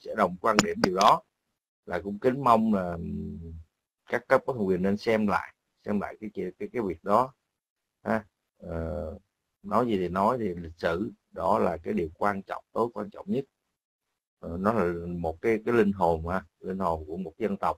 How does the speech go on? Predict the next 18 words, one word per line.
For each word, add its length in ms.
mà. 100
Mà 100
một 200
dân 180
tộc 260
thì 180
không 220
có 120
linh 180
hồn 320
thì 100
mọi 200
người 180
cũng 100
hình 180
dung 120
ra 180
rồi. 240